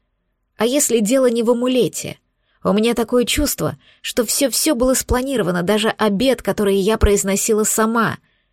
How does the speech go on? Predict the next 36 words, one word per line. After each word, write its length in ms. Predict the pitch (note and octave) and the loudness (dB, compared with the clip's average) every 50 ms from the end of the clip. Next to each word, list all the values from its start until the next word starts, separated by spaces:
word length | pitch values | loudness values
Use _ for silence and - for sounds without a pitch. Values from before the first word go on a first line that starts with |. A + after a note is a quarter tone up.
| _ _ _ _ _ - | _ _ _ _ _ -4
Неужели 400 | G3 A3+ B3 B3 D4 D#4+ D4 D4 | -2 -2 0 2 2 4 4 2
он 100 | C#4+ B3+ | 2 0
настолько 420 | B3+ B3+ - - D4 C4+ - C4 | -2 -4 -2 -2 -2 -2 -2 -4
хитёр, 560 | A#3+ - - A#3 - - - D4 C#4 G#3+ D#3+ - - - - _ | -6 -4 -6 -6 -4 -2 0 0 0 0 -2 -6 -12 -20 -20 _
что 220 | - - - B3 A#3 | -12 -4 -2 0 0
нашептал 500 | A3+ A#3 - - - - - C4 C4 A#3+ | 0 0 -2 -2 -2 -2 -2 0 0 -2
мне 180 | A#3+ A#3 A#3 A#3+ | -2 -2 -2 -4
эту 180 | A3+ - C4 | -2 -2 -4
мысль? 520 | A#3+ B3 C4 B3 A3 - - - C#3 D#3 - _ _ _ _ _ _ _ | -4 -2 -2 -2 0 0 -2 -4 -6 -8 -10 _ _ _ _ _ _ _
Или, 220 | - - G3 G3 G#3 | -4 0 2 2 2
может, 420 | A3 A#3 B3 A#3+ A#3 A3+ - - | 2 2 0 0 0 -2 -4 -4
нанял 380 | G3+ G#3 A3+ A#3 A#3 A#3+ A#3 A3+ | -2 -2 0 0 0 0 0 0
менталиста?» 760 | A#3 A#3 A3+ A3+ A#3+ A3+ G#3 C4+ D#4 D4+ - - F#3+ - - _ _ _ _ _ _ _ _ _ _ _ _ _ _ _ _ _ _ _ _ _ _ _ - | -2 -2 -2 -2 -2 0 0 2 0 0 -2 -2 -4 -6 -6 _ _ _ _ _ _ _ _ _ _ _ _ _ _ _ _ _ _ _ _ _ _ _ -4
«Нет 320 | F3+ F#3 F#3 F#3+ A3 G#3+ | -2 0 0 0 0 0
в 40 | D4 | 0
Академии 440 | D4 - C4+ A#3+ G3 A#3 G#3+ G3+ F#3 | 0 2 2 2 2 2 2 2 2
менталистов 600 | F#3 F#3 F#3 - F3+ F3+ G#3+ B3+ - - G3 - | 2 0 0 0 0 2 2 0 0 -2 -4 -2
такого 340 | - F#3+ - - A3 G3+ A3+ | -4 -2 0 0 2 2 2
уровня, 460 | B3+ C4+ A3+ F3 E3 D2+ D2 - - _ - | 2 2 2 0 0 -4 -6 -8 -10 _ -2
не 120 | F#2+ G2 | -2 0
смеши. 560 | - - - G#2 - - - C#4 C4 F3+ C#3+ - _ _ _ _ _ _ _ | 0 0 0 0 0 0 0 0 -2 -2 -4 -6 _ _ _ _ _ _ _
А 140 | - G#3+ | 0 4
ректор 380 | G#3+ C4+ C#4+ - - - G3 F#3 | 4 4 4 4 2 0 2 2
нам 180 | F3+ F#3+ G3+ G#3 | 2 2 2 2
не 120 | G#3 A3 | 2 0
враг. 380 | G#3 A#3+ C4+ A#3+ - - - - _ _ _ _ _ _ _ | 0 0 0 0 -2 -4 -8 -18 _ _ _ _ _ _ _
Он 180 | - D3+ F#3 | 0 2 4
любит 320 | G#3 A#3+ D#4+ D#4 G#3 F#3+ - | 4 4 4 4 2 0 0
тебя, 340 | - - F3 D#3+ D3+ A#2 - _ _ _ _ _ _ | -2 -2 -2 -2 -2 -4 -6 _ _ _ _ _ _
и 100 | F#3 G3+ | 2 4
я 120 | G#3+ A3 | 4 4
никогда 400 | G#3+ A3+ - A3 G3+ G#3+ - C#4 | 4 2 0 0 0 0 0 0
не 100 | C4 B3 | 0 0
поверю 340 | - G#3+ G3+ G#3+ A3+ A3+ G#3 | 0 2 2 4 4 4 4
в 40 | A3 | 2
обратное. 560 | G#3+ G3+ B3+ C4+ B3+ - - E3 D3+ - | 2 0 0 0 -2 -4 -4 -8 -8 -8